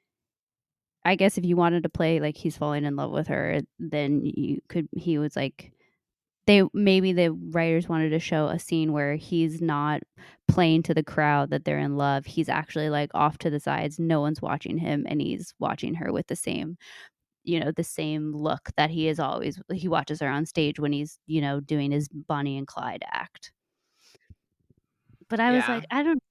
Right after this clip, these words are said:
Speaker 1: he just seems like too much of a rock star to be like, "Yeah, let's give Daisy her moment alone." Like, he wants to be,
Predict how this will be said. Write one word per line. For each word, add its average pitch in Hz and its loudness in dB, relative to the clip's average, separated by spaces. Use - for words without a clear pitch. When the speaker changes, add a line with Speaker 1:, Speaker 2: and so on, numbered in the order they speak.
Speaker 1:
he 247 -4
just 269 -6
seems 277 2
like 262 0
too - -6
much 226 -4
of 214 -4
a - -4
rock 180 2
star 170 -2
to 165 -2
be 165 0
like, 156 0
"Yeah, 175 4
let's 156 0
give 165 -4
Daisy 151 -2
her 151 -2
moment 143 2
alone." 139 0
Like, 160 0
he 208 0
wants 202 2
to 202 -4
be, 160 2